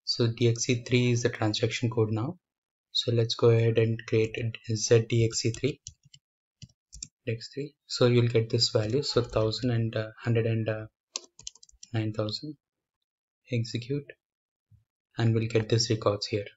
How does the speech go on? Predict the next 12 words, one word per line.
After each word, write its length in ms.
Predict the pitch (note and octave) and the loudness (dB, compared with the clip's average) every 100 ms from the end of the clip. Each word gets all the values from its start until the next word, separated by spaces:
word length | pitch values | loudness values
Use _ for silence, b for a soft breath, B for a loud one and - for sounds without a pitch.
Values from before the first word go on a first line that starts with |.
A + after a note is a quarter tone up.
| _ | _
So, 600 | - - A#2 A#2 A#2 - _ _ - | -2 4 6 6 2 -2 _ _ -2
and 260 | A#2+ A#2+ A#2+ | 4 4 4
as, 260 | B2 A#2+ | 4 4
as, 280 | B2 B2 A#2+ C3+ C3+ B2+ | 4 4 6 4 4 2
as 160 | A#2+ | 6
I 60 | C3 | 6
was 180 | C3 A#2+ | 4 2
discussing 420 | A#2+ - - C3 | 2 2 2 2
on 120 | A#2+ | 4
other 200 | A#2 A#2+ | 6 6
day, 260 | A#2+ E3 - | 6 4 2
variant, 480 | B2 B2 B2+ B2 | 6 6 8 4